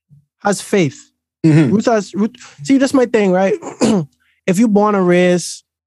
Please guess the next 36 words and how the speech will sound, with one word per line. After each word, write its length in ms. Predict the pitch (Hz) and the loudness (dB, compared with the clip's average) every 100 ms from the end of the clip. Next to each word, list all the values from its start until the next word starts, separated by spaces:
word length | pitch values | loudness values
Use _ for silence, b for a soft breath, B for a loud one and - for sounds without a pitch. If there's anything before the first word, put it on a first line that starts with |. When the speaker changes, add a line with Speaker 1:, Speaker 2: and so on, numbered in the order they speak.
| _ | _
Speaker 1:
this 220 | 170 180 - | -2 -2 0
religion, 560 | 151 143 135 139 139 - _ _ _ _ _ _ - | 0 0 0 -4 -4 -16 _ _ _ _ _ _ -4
and 120 | 151 | 0
you 120 | 170 | 0
say, 160 | 165 160 | 0 0
"Man, 240 | 151 156 | 0 0
I 80 | 160 | 0
just 200 | 160 - | -2 -2
can't 220 | 156 135 | -2 -2
follow, 420 | - 175 165 151 147 _ _ _ _ | -2 0 0 -2 -6 _ _ _ _
follow 300 | 170 160 151 | -2 0 0
that 180 | 151 160 | 0 -2
religion," 500 | 156 139 135 131 131 - _ - - | -4 -4 -4 -6 -12 -16 _ -18 -8
right? 240 | 143 160 - _ _ _ _ _ _ _ _ _ B B _ - | -4 -4 -6 _ _ _ _ _ _ _ _ _ B B _ -4
And 100 | 165 | 2
you 100 | 185 | 2
just 200 | 185 180 | 2 0
like, 240 | 170 135 - | -2 -4 -6
"For 100 | 143 | -6
sure, 380 | - 226 220 | -2 0 2
I 100 | 202 | 0
can 80 | 165 | -2
follow 320 | 147 196 180 | -4 -2 0
this 200 | 160 147 | -2 -4
religion, 360 | 143 139 139 147 | -2 -2 0 -2
and 100 | 151 | 0
I 280 | 160 190 233 | -2 0 0
really 220 | 214 220 | 0 0
have 100 | 233 | 0
no 140 | 294 185 | 0 -2
backup 360 | 160 156 156 | -2 -2 -4
plan, 340 | 170 160 156 147 b b b _ | -2 -2 -2 -6 b b b _
for 180 | - 143 | -10 -4
real, 240 | 135 196 202 | 0 2 0
for 140 | 147 | -2
real." 280 | 147 139 143 | -2 -2 -4